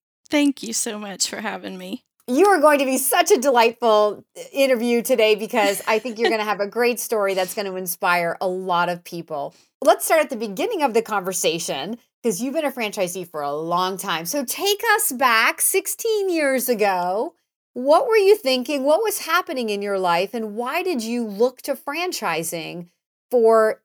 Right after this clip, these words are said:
Speaker 2: your next career choice?
Speaker 1: It all started from, I was, we were pregnant with our second child.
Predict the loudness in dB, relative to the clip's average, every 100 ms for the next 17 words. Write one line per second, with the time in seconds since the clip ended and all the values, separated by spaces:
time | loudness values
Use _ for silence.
0 | -8 -4 -2 0 -2 -2 -8 -6 -4 -2
1 | -4 -6 -8 -10 -10 -12 -12 _ -20 -20
2 | _ _ -6 -4 -2 -2 0 0 -2 -4
3 | -6 -6 -6 -2 -2 -2 -4 -10 _ _
4 | _ _ _ _ _ -4 -2 -4 -8 -6
5 | -6 -6 -6 -2 0 -2 -2 -6 -4 -2
6 | -4 -6 -6 -6 -6 -8 -10